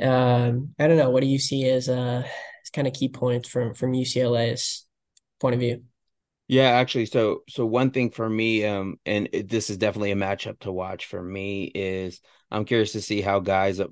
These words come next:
Speaker 2: front for U C L A's defensive line, um, which has been, for the most part, spectacular all year, led by
Speaker 1: Right.
Speaker 2: Laiatu Latu, um, how they do against, um, against Caleb Williams, just because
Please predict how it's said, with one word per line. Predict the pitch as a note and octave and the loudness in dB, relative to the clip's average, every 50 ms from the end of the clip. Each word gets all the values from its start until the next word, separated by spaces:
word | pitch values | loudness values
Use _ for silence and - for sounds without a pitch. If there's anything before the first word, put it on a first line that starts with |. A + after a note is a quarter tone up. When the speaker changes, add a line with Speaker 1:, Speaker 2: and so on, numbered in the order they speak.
| _ | _
Speaker 2:
front | _ - G2 G2 - - - | _ -4 -4 -4 -4 -8 -6
for | - G#2 G2 | -4 -4 -4
U | F#2+ F#2 F#2+ F#2+ F2+ | -4 -4 -6 -8 -8
C | - - G2+ | -8 -8 -6
L | G2 F#2+ G2 | -4 -2 0
A's | G#2+ B2+ C#3+ B2+ - | 2 2 2 0 -2
defensive | - G#2+ F#2 - G2 F#2 E2 F#2 F2+ | -4 -6 -6 -4 -6 -8 -6 -8 -6
line, | F#2 F#2 F#2 F2+ F2 F2 F2 F2+ F2 _ _ _ _ _ | -6 -6 -6 -4 -6 -6 -8 -10 -12 _ _ _ _ _
um, | - F#2 F2+ F2+ F2+ F2 F2 F2+ | -6 -4 -4 -4 -4 -4 -6 -6
which | F#2 F2 | -8 -6
has | - G2+ F2+ F#2 | -6 -8 -6 0
been, | - G#2 G2 G2 F#2+ F#2+ F#2 - - _ | 0 0 0 0 -4 -4 -8 -10 -12 _
for | - A#2 | -4 -2
the | A2 A2+ | 0 4
most | B2+ C3 A#2+ A#2 - | 4 4 2 0 0
part, | - A#2 G#2 F#2 - | -2 -2 -2 -2 -8
spectacular | - - G#2 F#2+ - - - G2+ G#2 - - G2+ F#2 F#2 F#2 F#2 | -6 -6 -6 -6 -6 -8 -6 -6 -6 -8 -8 -8 -6 -6 -6 -4
all | F#2 F#2+ F#2+ | -4 -4 -4
year, | F#2+ G2 G2 G2 F#2+ F#2+ F#2 - _ _ _ _ _ _ | -4 -4 -2 -2 -4 -4 -8 -12 _ _ _ _ _ _
led | G#2 G#2 G2+ F#2+ | 0 2 2 2
by | G2 F#2+ F#2+ | 2 0 0
Speaker 1:
Right. | F#2 | 0
Speaker 2:
Laiatu | F#2+ F#2 F#2+ F#2+ F#2+ F#2 F2+ - G#2+ G2 | 0 0 0 0 0 -2 -4 -6 -6 -4
Latu, | F#2 G2 G2 G2 G2+ F#2+ - - G2+ F#2+ F#2+ - _ _ _ _ _ | 0 0 2 2 2 0 -2 -6 -6 -6 -6 -10 _ _ _ _ _
um, | F#2+ F#2+ | -4 -4
how | G2 F2 A2+ A#2+ C#3 | -2 2 4 4 4
they | C#3 C3+ C3+ | 6 6 4
do | C3 A2 A#2+ A#2+ B2 | 4 4 4 4 4
against, | A2+ G#2 A#2 A2 G#2+ G2+ - - _ _ | 2 0 0 -2 -2 -6 -8 -16 _ _
um, | G2 G#2 G#2 G#2 G2+ G#2 G2+ G2 F2 - - _ _ _ _ _ _ _ _ _ _ _ _ _ _ _ _ | 2 4 4 4 2 2 0 -4 -6 -10 -12 _ _ _ _ _ _ _ _ _ _ _ _ _ _ _ _
against | - A2 G#2+ G2+ A#2+ C3+ D3 D3 | -4 -2 0 2 2 0 0 -2
Caleb | - - G#2+ G2+ G2 F2+ F2+ | -4 -4 -2 -2 -2 -2 0
Williams, | F#2+ F#2+ F#2 F#2 F#2 F2+ - | -2 0 0 -2 -4 -6 -6
just | - G#2+ G2+ - - | -6 -6 -6 -4 -6
because | A2 G2 - - G#2+ G#2 G2+ G2+ G2 F#2+ - | -8 -6 -2 0 2 2 4 2 0 -2 -8